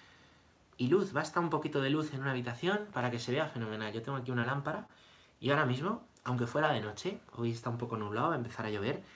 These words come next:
las misas que hago a, a veces, eh, puede hacerse de noche, ¿vale? Se ve donde hay un poquito de luz y donde hay un poquito de sal. Pues eso es un cristiano.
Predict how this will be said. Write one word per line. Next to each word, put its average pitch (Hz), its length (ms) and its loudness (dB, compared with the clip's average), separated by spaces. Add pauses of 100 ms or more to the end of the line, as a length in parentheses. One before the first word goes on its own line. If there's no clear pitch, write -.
(320)
las 107 140 -8
misas 127 380 -2
que 123 120 -2
hago 117 420 2
a, 107 160 -2
a - 260 -12
veces, - 480 -10 (100)
eh, 101 340 -14 (520)
puede 107 180 -2
hacerse - 360 -6
de 95 100 -6
noche, 120 380 -4 (140)
¿vale? 190 340 -6 (1200)
Se 120 160 -2
ve 95 180 -2 (440)
donde 120 180 0
hay 156 60 2
un 147 80 0
poquito 117 340 -2
de 123 100 2
luz 220 280 2 (380)
y 113 140 -4
donde 104 220 -4
hay 123 180 0
un 104 80 -6
poquito 101 300 -10
de 101 100 -8
sal. 90 360 -10
Pues - 300 -6
eso 143 180 0
es - 100 -2
un 151 80 -2
cristiano. 101 580 -4